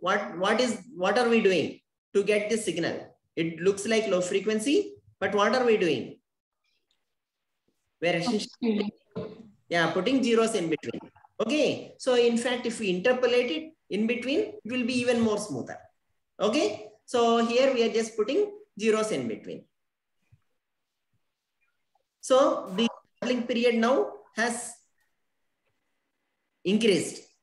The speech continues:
Speaker 1: Uh, in, in a sense, if we are taking that actually for each,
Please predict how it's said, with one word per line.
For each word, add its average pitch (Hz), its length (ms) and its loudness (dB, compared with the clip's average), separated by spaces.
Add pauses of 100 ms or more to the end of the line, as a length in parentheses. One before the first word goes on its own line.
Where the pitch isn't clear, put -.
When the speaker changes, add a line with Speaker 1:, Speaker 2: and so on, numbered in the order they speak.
Speaker 1:
Uh, 277 180 2
in, 208 380 2
in 208 80 4
a 214 80 2
sense, 180 340 -2
if 185 160 -4
we 202 60 0
are 185 120 0
taking 196 340 -2
that 208 200 0
actually 190 320 -2
for 185 180 -4
each, 190 300 -6